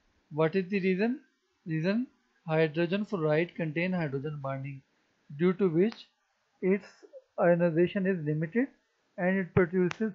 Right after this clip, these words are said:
small amount of hydrogen ion। It is a weakest acid। Number two, chlorine heptaoxide C L two O seven reacts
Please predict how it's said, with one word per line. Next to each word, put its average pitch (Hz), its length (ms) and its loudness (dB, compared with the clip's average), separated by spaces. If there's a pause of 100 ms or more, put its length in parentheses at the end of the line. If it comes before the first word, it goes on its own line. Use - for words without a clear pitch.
small 175 380 4
amount 143 400 0
of 190 180 -2
hydrogen 139 460 -4
ion। 139 180 -10 (380)
It 180 180 -2
is 190 120 2
a - 20 0 (100)
weakest 165 480 2
acid। 139 260 -10 (1900)
Number 180 260 2 (100)
two, 156 200 -2 (800)
chlorine 202 480 6
heptaoxide 180 1000 4 (540)
C 196 240 0
L 175 100 0 (140)
two 190 100 0 (140)
O - 20 4 (140)
seven 175 420 -2 (640)
reacts 170 500 4